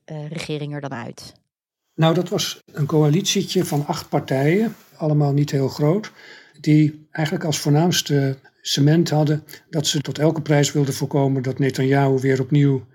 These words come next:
Speaker 2: eh, premier zou worden. En daarom hebben ze de handen in elkaar geslagen. Maar daar zaten onder andere dus ook bijvoorbeeld Arabische Israëliërs bij, partijtjes van die, die, eh, die groep. Maar ook meer linkse en meer, eh, rechtse. En, nou ja, het was een allegaartje.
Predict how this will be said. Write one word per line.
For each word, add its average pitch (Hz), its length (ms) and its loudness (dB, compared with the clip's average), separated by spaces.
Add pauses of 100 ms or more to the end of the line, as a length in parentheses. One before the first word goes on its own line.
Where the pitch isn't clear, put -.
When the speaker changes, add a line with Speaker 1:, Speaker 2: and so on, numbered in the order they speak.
(240)
Speaker 2:
eh, 139 180 -6
premier 151 360 2
zou 113 220 0
worden. 110 440 -6 (320)
En 131 220 -2
daarom 131 300 2
hebben 127 180 0
ze 127 80 0
de 127 60 -2
handen 131 320 2
in 127 100 0
elkaar 139 300 2
geslagen. 120 480 -4
Maar 123 100 -2
daar 131 520 -4
zaten 147 340 0
onder 135 180 2
andere 143 240 4
dus 120 200 -4
ook - 240 -10
bijvoorbeeld 123 420 -12
Arabische 120 800 -2
Israëliërs 135 880 0
bij, 147 500 -2
partijtjes 139 560 -6
van 135 200 -4
die, 143 140 -8 (120)
die, 139 360 2
eh, 139 80 -2 (260)
die 139 140 -2
groep. 160 380 2 (360)
Maar 135 160 0
ook 131 340 0
meer 123 300 -2
linkse 147 480 2
en 120 440 -6
meer, 120 420 -4
eh, 117 280 -10
rechtse. 147 600 2
En, 127 280 -6
nou 139 260 -4
ja, 127 60 2
het 123 120 -4
was 143 120 -2
een 151 80 2
allegaartje. 147 760 0